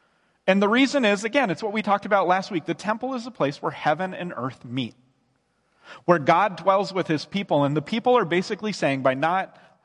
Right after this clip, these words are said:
doing anything with the ruins of the temple, they're basically saying, "We don't need that."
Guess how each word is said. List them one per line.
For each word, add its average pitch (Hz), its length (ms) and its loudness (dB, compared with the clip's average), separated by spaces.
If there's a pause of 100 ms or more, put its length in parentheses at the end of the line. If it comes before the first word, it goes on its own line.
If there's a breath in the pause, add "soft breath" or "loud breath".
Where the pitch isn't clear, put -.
(120)
doing 170 320 -4
anything 214 500 -4
with 180 160 -6
the 156 80 -2
ruins 135 680 -4 (160)
of 147 140 -4
the 147 100 -2
temple, 165 500 -4 (280 loud breath)
they're 165 100 2
basically 208 480 -2
saying, 175 260 -6
"We 170 120 0
don't 175 180 -2
need 175 220 -4
that." 107 300 -4